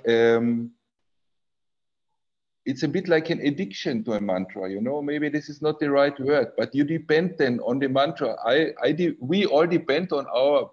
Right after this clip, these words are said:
breath, and we depend on our right breathing. And I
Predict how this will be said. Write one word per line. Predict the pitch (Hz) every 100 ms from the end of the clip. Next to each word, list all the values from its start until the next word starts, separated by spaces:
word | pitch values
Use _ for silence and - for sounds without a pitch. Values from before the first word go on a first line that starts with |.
| _
breath, | 104 127 85 - _ _ _ _ _ _ _ _ -
and | 120 123
we | 147 160
depend | 165 165 147 156 160
on | -
our | 123 127 131
right | 131 131 160 -
breathing. | 135 151 156 131 104 90 - 113
And | 117 -
I | 120